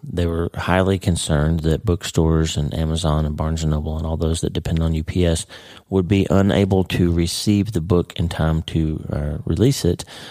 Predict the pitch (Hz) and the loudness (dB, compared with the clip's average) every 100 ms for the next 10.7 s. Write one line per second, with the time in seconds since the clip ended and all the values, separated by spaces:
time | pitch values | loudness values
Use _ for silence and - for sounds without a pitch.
0 | - - 87 90 87 85 - 90 78 - | -8 0 0 2 2 2 0 -2 -2 0
1 | 80 98 107 104 104 - 90 - - 73 | 0 2 2 2 2 2 0 -2 -2 -2
2 | 76 82 78 71 80 92 95 95 87 82 | 0 0 0 0 2 2 2 0 -2 -4
3 | 82 95 107 - 95 95 - - - 87 | -2 0 -2 0 2 2 0 -2 0 0
4 | - 85 - - 80 - 69 76 - - | 0 -4 -2 -2 -4 -2 -4 -4 -4 -2
5 | 98 - - 92 95 92 90 - - 80 | -2 -2 -2 0 2 2 2 0 -4 -2
6 | 82 78 64 78 78 - 73 - - - | -2 -2 -2 -4 -4 -4 -4 -6 -16 -20
7 | - - - _ 98 - 139 143 90 110 | -18 -20 -20 _ -8 0 4 4 4 2
8 | - 98 110 - 113 92 76 90 90 80 | 2 2 0 0 0 2 0 -2 -2 -2
9 | 87 - 117 95 80 - - - - 110 | -2 0 0 2 -2 -8 -18 -20 -8 -2
10 | 95 - - 92 85 85 | 0 -2 -2 2 2 0